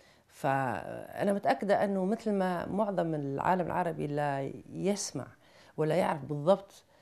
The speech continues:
يعني تفاصيل ما يحدث في البحرين ومن حقوق الناس التي يطالبون بها في البحرين،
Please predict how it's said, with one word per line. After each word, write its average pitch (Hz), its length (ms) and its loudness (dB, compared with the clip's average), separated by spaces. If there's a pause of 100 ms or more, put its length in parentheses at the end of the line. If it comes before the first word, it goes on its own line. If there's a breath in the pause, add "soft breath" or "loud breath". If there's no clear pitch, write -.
(280 soft breath)
يعني 135 320 2
تفاصيل 151 640 -2
ما 139 100 0
يحدث - 340 -2
في - 60 -12
البحرين - 600 -8 (500 soft breath)
ومن 131 360 -4
حقوق 226 440 -2
الناس 147 420 -2
التي 135 560 -8
يطالبون 135 560 -6
بها 131 200 -6
في 127 80 -10
البحرين، 127 580 -8